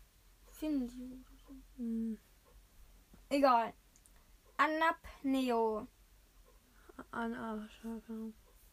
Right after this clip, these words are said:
Speaker 1: Das
Speaker 2: Ähm,
Speaker 1: ist ein guter Zauber.
Speaker 2: Im positiven oder im negativen Sinne? Also
Speaker 1: Yes. Du meinst, für die Bösen wäre Tötung, Tötungszauber
Speaker 2: Ja.
Speaker 1: super?
Speaker 2: Da, nee, weil ich mein, ein,
Speaker 1: Im guten
Speaker 2: ein, ein,
Speaker 1: Sinne.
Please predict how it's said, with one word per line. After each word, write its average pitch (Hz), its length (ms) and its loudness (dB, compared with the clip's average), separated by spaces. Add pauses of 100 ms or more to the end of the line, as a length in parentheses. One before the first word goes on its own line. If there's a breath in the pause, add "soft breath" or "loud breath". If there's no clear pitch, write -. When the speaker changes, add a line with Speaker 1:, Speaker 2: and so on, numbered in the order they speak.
(1040 soft breath)
Speaker 1:
Das 220 360 2
Speaker 2:
Ähm, 254 120 0
Speaker 1:
ist 240 80 0
ein 233 100 0
guter 262 320 -2
Zauber. 233 460 -12 (1500 loud breath)
Speaker 2:
Im 226 220 6
positiven 311 540 4
oder 277 160 6
im 233 80 4
negativen 202 440 2
Sinne? 196 300 -4 (1900)
Also 214 300 4
Speaker 1:
Yes. 214 180 -10 (500)
Du 262 120 2
meinst, 269 360 4
für 285 80 2
die 262 100 6
Bösen 285 440 4
wäre 262 380 4 (320)
Tötung, 294 640 6
Tötungszauber 262 800 0
Speaker 2:
Ja. 220 240 4
Speaker 1:
super? 254 340 0
Speaker 2:
Da, 247 200 -4
nee, 254 200 4
weil 254 100 4
ich - 60 -4
mein, 254 260 4
ein, 247 220 6
Speaker 1:
Im 262 60 6
guten 247 300 2
Speaker 2:
ein, 247 60 4
ein, 233 160 2
Speaker 1:
Sinne. 220 360 -4